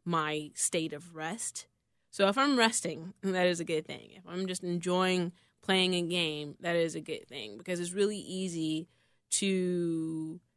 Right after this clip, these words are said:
have something I'm so passionate about become not fun and just become work. And I don't want that to ever happen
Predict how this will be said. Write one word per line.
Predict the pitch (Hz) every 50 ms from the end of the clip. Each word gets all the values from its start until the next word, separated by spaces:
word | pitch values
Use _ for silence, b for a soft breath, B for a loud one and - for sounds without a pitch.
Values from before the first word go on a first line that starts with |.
| _ _
have | - - 190 196 202
something | - 196 185 185 180 185 175
I'm | 165 160
so | - 170 160
passionate | - - 196 175 180 185 - - 170 156 160
about | - - 147 151 135 - - _ _
become | - 175 - - 185 165 160 156 160
not | 170 175 175 185 196 - -
fun | - - 269 269 277 285 285 285 294 311 311 - _ _ _ _ _ _
and | - 196 190 180
just | 180 175 -
become | - 175 - - 180 156 147 143
work. | 151 160 165 147 - - _ - - _ _ _ _ _ _ _ -
And | - 185 180 175 180 156
I | 175 185
don't | 185 185 185 160 135
want | 180 175 175 170
that | 170 160 -
to | - 170 - 180
ever | 170 156 - 165 170
happen | 170 165 147 151 160 - 165 160 165 - 202 -